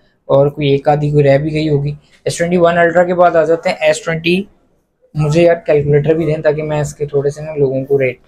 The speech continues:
अच्छा जी, ताकि mention कर दूं। एस ट्वेंटी वन, एस ट्वेंटी वन Ultra के बाद एस ट्वेंटी टू पे आ जाते हैं जी।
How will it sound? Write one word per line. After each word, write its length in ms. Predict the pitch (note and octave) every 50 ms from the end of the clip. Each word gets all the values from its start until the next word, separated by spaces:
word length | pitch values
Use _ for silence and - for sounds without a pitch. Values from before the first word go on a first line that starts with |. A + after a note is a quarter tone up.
| _ _ _ _ _ -
अच्छा 200 | - B2+ - E3
जी, 180 | D#3+ D#3+ D#3+ D#3
ताकि 260 | D3+ D#3 D3+ D3 D#3 D#3
mention 440 | D3+ C#3 C3+ C#3+ D3 - D#3 D3+ C#3
कर 160 | B2+ A#2+ A#2
दूं। 120 | B2 A#2+ A#2+ - - - _ _ -
एस 200 | - D#3+ E3+ -
ट्वेंटी 340 | - F#3+ F#3+ F#3 F#3+ F#3+ - - _ _ - C#3+
वन, 420 | C#3 C#3+ D3+ E3 F#3+ F#3+ F#3+ F#3+ - _ _ _ -
एस 140 | D#3 D3+ D3+
ट्वेंटी 220 | - F3 F3 E3+ F3
वन 240 | E3 E3 E3 F3 E3+
Ultra 320 | D#3 D3+ D3 E3 E3 D#3+
के 120 | E3 F3 F3
बाद 300 | D#3+ E3 E3 E3+ E3 - - D#3
एस 180 | D#3+ - - -
ट्वेंटी 440 | F3+ F3 F3 E3+ - F#3 F3+ F#3 F#3+ - _ _ _ _ _ _ _ _ _ _ _ _ _ _ _ _ _ -
टू 120 | F#3 F#3+ F#3+
पे 140 | F#3+ A3 G3+
आ 120 | F#3 E3
जाते 260 | E3 E3 E3+ E3+ F#3 F#3
हैं 80 | F3
जी। 200 | E3 F3 D#3+ C#3